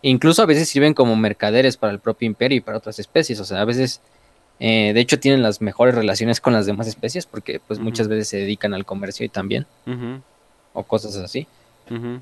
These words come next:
Speaker 1: Pero sí, esos serían los tres gran-, los, los grandes clanes, por lo
Speaker 2: Pues
Speaker 1: menos.
Speaker 2: estamos hablando que incluso han lidiado con la Inquisición, ¿no? O sea, así de,
Speaker 1: Sí.
Speaker 2: así de cabrones están estos güeyes. Así de necesarios
Speaker 1: Y
Speaker 2: incluso a veces son estos güeyes.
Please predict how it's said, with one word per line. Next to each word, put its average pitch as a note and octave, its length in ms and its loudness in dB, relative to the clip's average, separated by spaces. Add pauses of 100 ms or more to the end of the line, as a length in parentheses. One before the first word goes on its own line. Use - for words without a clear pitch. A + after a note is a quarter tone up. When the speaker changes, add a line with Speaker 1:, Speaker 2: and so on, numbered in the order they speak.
Speaker 1:
Pero - 120 6
sí, F3 80 2
esos G#3+ 140 8
serían F3 180 6
los E3+ 80 4
tres D#3 160 2
gran-, D3+ 220 0
los, - 500 -2
los A#2+ 220 0
grandes C3 320 0
clanes, D3+ 340 0
por A#2 200 -6
lo A2 100 -2
Speaker 2:
Pues G#2 60 -4
Speaker 1:
menos. D3 140 0
Speaker 2:
estamos C3 300 2
hablando A2+ 340 -2
que - 80 -8
incluso G2 300 -8
han G2+ 80 -6
lidiado F#2 320 -2
con F2 140 -8
la D#2+ 80 -12
Inquisición, E2+ 640 -14
¿no? F2 100 -6
O F2 40 -6
sea, F2 220 -2
así F#2+ 220 -8
de, F2+ 220 -2
Speaker 1:
Sí. G#2 200 -4 (280)
Speaker 2:
así G2 200 -6
de G2 120 -4
cabrones F2+ 500 -6
están E2+ 320 -10
estos E2+ 260 -14
güeyes. D#2+ 400 -12 (120)
Así A2+ 300 -2
de F#3 100 2
necesarios C3 560 2
Speaker 1:
Y C3 100 4
Speaker 2:
incluso G#2 300 -2
a F#2 40 4
veces F#2 300 -4
son F2+ 180 -10
estos E2 280 -16
güeyes. E2+ 380 -14